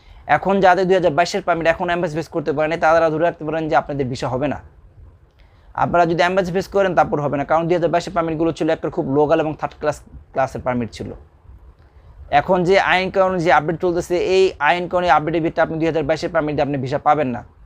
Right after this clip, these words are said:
যদি আপনার এম্বাসি ফেস করতে পারেন, আপনার ভিসা পাবেন, এটা আমি লিখিত রাখেন। কারণ দুই হাজার তেইশেরও যে ভালো পারমিট ছিল, জানুয়ারি, ফেব্রুয়ারি, মার্চে, তারাও কিন্তু ভিসা পাচ্ছে না। রোমানিয়া তারাও ভিসা পায় নাই। আর মার্চের, এপ্রিলের পরে থেকে যে ভাই যে পারমিট ছিল দুই হাজার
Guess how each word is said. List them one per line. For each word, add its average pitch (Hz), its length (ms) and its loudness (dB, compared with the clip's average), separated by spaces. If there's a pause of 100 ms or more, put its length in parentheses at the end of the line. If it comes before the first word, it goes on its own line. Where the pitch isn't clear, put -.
(240)
যদি 175 260 4
আপনার 185 200 0
এম্বাসি 190 260 -2
ফেস 185 140 -2
করতে 202 260 -2
পারেন, 170 160 2
আপনার 160 200 -2
ভিসা 147 200 -4
পাবেন, 151 300 0
এটা 151 120 -2
আমি 151 120 -2
লিখিত 143 260 -6
রাখেন। 120 280 -6 (960)
কারণ 185 380 4
দুই 202 100 6
হাজার 208 140 2
তেইশেরও 214 380 2
যে 202 80 0
ভালো 165 240 2
পারমিট 185 320 0
ছিল, 180 200 0
জানুয়ারি, 175 260 2
ফেব্রুয়ারি, 175 320 -2
মার্চে, 160 280 0
তারাও 170 300 4
কিন্তু 180 200 0
ভিসা 156 200 -2
পাচ্ছে 165 300 -4
না। 113 160 -8 (360)
রোমানিয়া 156 300 0
তারাও 170 220 4
ভিসা 151 220 -2
পায় 123 160 -6
নাই। 113 160 -10 (640)
আর 139 140 2
মার্চের, 185 560 4
এপ্রিলের 226 400 4
পরে 226 260 2
থেকে 220 260 2
যে 220 160 4
ভাই 208 160 4
যে 202 100 2
পারমিট 185 340 0
ছিল 196 260 -2
দুই 175 160 2
হাজার 156 420 4